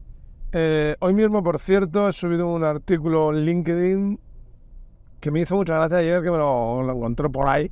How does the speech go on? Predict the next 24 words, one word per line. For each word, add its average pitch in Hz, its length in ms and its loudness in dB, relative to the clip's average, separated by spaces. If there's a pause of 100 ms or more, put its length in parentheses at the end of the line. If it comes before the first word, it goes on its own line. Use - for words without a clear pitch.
no 131 120 -10
sé - 120 -10
por 120 200 -4
qué, 135 140 -2 (180)
me 131 100 -2
lo 123 60 -2
encontré - 360 -4
por 131 160 -2
ahí, 143 160 0 (800)
y 185 120 4
dije, 131 400 0
"Hostia, 180 400 2
este - 180 -6
artículo 156 460 -2
es 170 80 -4
perfecto 180 640 -2
para 123 180 -2
LinkedIn", 135 600 -2 (540)
y 170 140 -2
trata 196 420 4
sobre 208 640 2
las 202 240 0
estafas 175 400 -2
digitales 196 760 -2